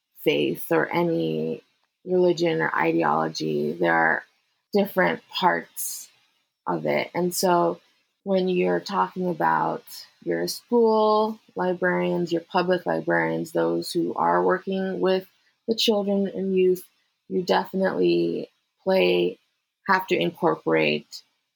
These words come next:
the, the cult of the American child, the Ameri-, white American child. It is definitely a large part of what we're seeing,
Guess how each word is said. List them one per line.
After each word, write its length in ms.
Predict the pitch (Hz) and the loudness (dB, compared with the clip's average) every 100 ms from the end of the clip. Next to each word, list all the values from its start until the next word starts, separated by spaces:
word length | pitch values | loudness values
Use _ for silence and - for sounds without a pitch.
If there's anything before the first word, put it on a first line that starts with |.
| _ _ _ | _ _ _
the, 680 | 87 - 85 - - 151 - | -2 0 0 -2 -2 -4 -6
the 120 | - 185 | -4 -4
cult 400 | - 185 185 180 | 0 0 0 0
of 140 | 160 | 0
the 220 | 165 165 | 0 0
American 640 | - 170 165 156 160 160 156 | -2 0 0 0 -2 -6 -4
child, 640 | - - 113 107 107 113 - - _ | -4 0 0 0 -4 -6 -10 -20 _
the 200 | 170 160 | -2 0
Ameri-, 420 | 160 165 160 160 - | 0 0 0 -2 -2
white 420 | 175 190 185 180 | 0 2 0 -6
American 520 | 165 156 143 - 156 | -8 -4 -4 -4 -8
child. 580 | 147 - 113 104 - - - _ _ _ _ _ _ | -6 -2 -2 0 -4 -6 -12 _ _ _ _ _ _
It 480 | - 85 165 165 - - _ _ _ | 0 2 2 -2 -10 -16 _ _ _
is 760 | 180 175 165 170 170 165 - - - - | 2 2 2 0 -2 -4 -8 -10 -10 0
definitely 800 | 175 - 185 - 175 165 160 127 _ _ _ - | 0 0 -4 -2 -2 0 -2 -6 _ _ _ -2
a 80 | 180 | 0
large 500 | 175 185 190 185 - | 2 2 2 -2 -6
part 380 | - 170 160 | 0 2 2
of 140 | 165 165 | -4 -2
what 180 | 165 - | -2 0
we're 140 | 185 | -2
seeing, 880 | 175 - 247 240 220 202 190 190 | -4 -4 2 2 2 0 -2 -6